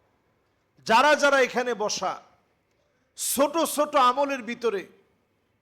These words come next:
একটা আমল এত বেশি দামি, যে আমলের কারণে নবীজি সাল্লাল্লাহু আলাইহি সাল্লামের সঙ্গে সঙ্গী হবেন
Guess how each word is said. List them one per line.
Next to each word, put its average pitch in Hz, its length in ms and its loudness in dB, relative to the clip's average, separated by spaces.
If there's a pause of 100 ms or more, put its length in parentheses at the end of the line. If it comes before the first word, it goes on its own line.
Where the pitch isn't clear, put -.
(160)
একটা 294 600 2
আমল 277 340 4
এত 247 260 0
বেশি 320 480 0
দামি, 233 420 -2 (1200)
যে 233 160 0
আমলের 233 500 2
কারণে 214 380 -4
নবীজি 208 400 -8
সাল্লাল্লাহু 208 600 -4
আলাইহি 202 200 -4
সাল্লামের 185 320 -8
সঙ্গে 208 460 -6
সঙ্গী 190 420 -10
হবেন 160 320 -8